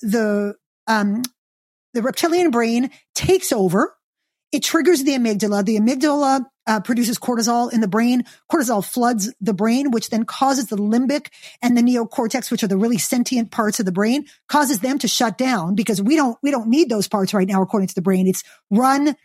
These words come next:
kill it, or freeze. Those are the only options available to us. So now we lose the ability to think clearly.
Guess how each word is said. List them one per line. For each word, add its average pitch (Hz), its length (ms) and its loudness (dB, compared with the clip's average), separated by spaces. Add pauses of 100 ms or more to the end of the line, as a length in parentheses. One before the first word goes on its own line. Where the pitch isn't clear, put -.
kill 254 220 0
it, 226 200 0
or 202 100 0
freeze. 190 540 -4
Those 247 180 0
are 262 40 0
the 233 100 0
only 220 180 0
options 202 400 0
available 190 360 2
to 156 120 -12
us. - 120 -14 (280)
So 311 120 -2
now 302 180 2
we 311 120 2
lose 262 300 2
the 294 120 4
ability 233 340 0
to 220 120 -2
think - 460 -6
clearly. 226 540 2